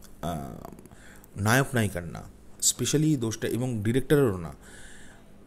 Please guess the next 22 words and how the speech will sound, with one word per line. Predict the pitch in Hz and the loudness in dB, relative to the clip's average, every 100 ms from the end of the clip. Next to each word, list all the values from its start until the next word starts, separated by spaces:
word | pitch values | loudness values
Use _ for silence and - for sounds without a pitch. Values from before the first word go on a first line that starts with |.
| - - - - - - | -20 -18 -18 -18 -14 4
কাঠামোটার | 135 - 190 185 170 165 120 | 10 12 12 8 6 4 4
গণ্ডগোল | 104 98 90 85 | 2 0 -2 -2
আছে। | 82 - - - - - - | -4 -6 -8 -12 -18 -18 -2
তো | 123 | -2
এই | |
কাঠামোটা | 120 113 - 151 160 160 | 2 2 4 2 4 4
যদি | 147 147 - | 2 0 -2
উন্নত | 139 139 147 | -2 0 0
হয়, | 127 - 78 - - | 0 -2 -6 -8 -2
আরও | 127 147 | 6 8
উন্নত | 160 147 120 95 | 8 6 2 -2
হয়, | 80 - - - - - - | -8 -10 -14 -16 -16 -18 -6
আরও | 139 160 | 4 10
উন্নত | 190 165 127 95 | 12 10 6 -2
হয়, | 80 73 - - - - - - - - | -8 -8 -10 -14 -20 -20 -18 -18 -18 -8
সেটা | 160 170 | 2 8
সিনেমাটিক | 190 185 175 165 | 10 8 6 4
ফিল | - 127 101 | 4 2 0
দেবে। | 87 - - - - - - - - - - - - - - - - | -4 -8 -12 -10 0 2 2 -2 -12 -18 -16 -14 -14 -14 -16 -14 -12
আধুনিক | - 113 147 160 117 | 0 6 8 8 4
যে | 123 | 2
সিনেমার | 117 110 107 98 | 2 2 0 -2